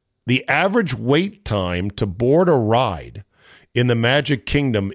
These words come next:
is plummeting. And, y-, you know, Disney can hide all they want about their financials and massage them the way they want, but a website, uh, or a,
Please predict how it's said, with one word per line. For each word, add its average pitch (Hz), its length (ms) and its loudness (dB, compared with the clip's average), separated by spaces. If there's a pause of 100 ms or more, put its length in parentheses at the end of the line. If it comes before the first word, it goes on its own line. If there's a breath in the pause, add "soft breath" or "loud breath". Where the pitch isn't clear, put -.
is 110 260 0 (160)
plummeting. 123 600 -2 (580 soft breath)
And, 120 300 0 (200)
y-, 131 160 -6
you 131 160 2
know, 104 100 0
Disney 180 380 2
can 135 160 0
hide 131 300 2
all 135 220 4
they 135 100 4
want 120 280 2
about 104 220 0
their 101 120 -2
financials 113 720 0
and 92 80 -2
massage 123 440 0
them 120 120 -2
the 113 80 0
way 113 160 4
they 110 120 2
want, 107 340 0 (480 loud breath)
but 123 320 2 (440)
a 123 340 2 (540)
website, 127 800 0 (400)
uh, 104 380 0 (120)
or 104 160 2
a, 104 80 -2